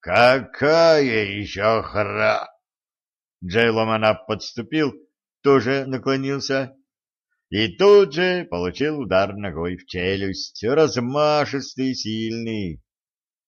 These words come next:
Старшина не просто отлетел назад, его подбросило немного вверх, и он грохнулся на спину прямо перед Олегом.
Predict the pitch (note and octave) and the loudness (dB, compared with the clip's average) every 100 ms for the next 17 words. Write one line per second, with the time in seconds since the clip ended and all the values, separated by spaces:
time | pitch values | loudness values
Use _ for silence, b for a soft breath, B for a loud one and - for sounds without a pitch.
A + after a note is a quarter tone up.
0 | _ _ - G#2 G2 - A2+ A#2 A2 G#2+ | _ _ -8 -6 -4 -6 -4 -4 -4 -6
1 | G#2+ C#3+ - - A2+ G2+ - A2 A#2+ - | -2 -2 -2 -4 -4 -4 -6 -6 -8 -6
2 | F#2+ F2+ F2+ A2 F#2+ D2 A#1+ - _ _ | -6 -4 -6 -6 -8 -10 -12 -12 _ _
3 | _ _ _ _ _ E2+ G2 A#2+ C#3+ C3 | _ _ _ _ _ -6 -2 2 0 0
4 | - G#2 E2 F#2+ B2 C#3+ - A2 G2+ G#2 | -2 -4 -4 -4 -2 -2 -4 -6 -6 -6
5 | G2+ G#2+ G#2 G#2 A2+ B2+ B2+ A2 E2+ C2+ | -6 -4 -2 0 0 0 0 0 -2 -6
6 | - _ _ _ _ _ _ - G#2 D#3+ | -14 _ _ _ _ _ _ -4 2 2
7 | E3+ B2+ A#2+ A#2+ A2+ A#2 A2+ - G#2+ B2 | 2 0 2 2 0 -4 -10 -6 -6 -6
8 | A2+ - F2+ F2+ F2+ F2+ E2+ F#2+ G#2+ A#2 | -8 -10 -8 -6 -6 -8 -8 -4 0 0
9 | C3 C3 B2 B2+ B2+ G2 E2+ D#2+ D#2 D#2+ | -2 -6 -6 -4 -4 -4 -4 -4 -8 -12
10 | C#2 | -14